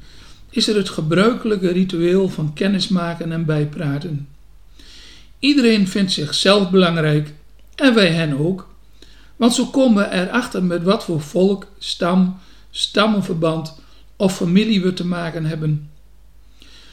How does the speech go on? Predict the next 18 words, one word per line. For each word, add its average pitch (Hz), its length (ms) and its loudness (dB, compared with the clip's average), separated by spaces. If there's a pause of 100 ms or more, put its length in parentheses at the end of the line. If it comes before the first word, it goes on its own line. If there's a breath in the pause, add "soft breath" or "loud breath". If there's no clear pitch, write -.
(140)
We 185 120 0
zijn 214 240 4
vandaag 202 500 2
uitgenodigd 202 800 0
bij 160 160 -2
de 151 100 0
leider 190 460 2
van 147 240 -4
deze 175 360 -4
stam. 151 400 -4 (1400 soft breath)
Een 190 220 8
wijs 285 460 2
man, 190 500 2 (100)
zoals 170 500 -4
men 151 220 -2
van 156 280 -2
hem 151 220 0
zegt. 151 440 -4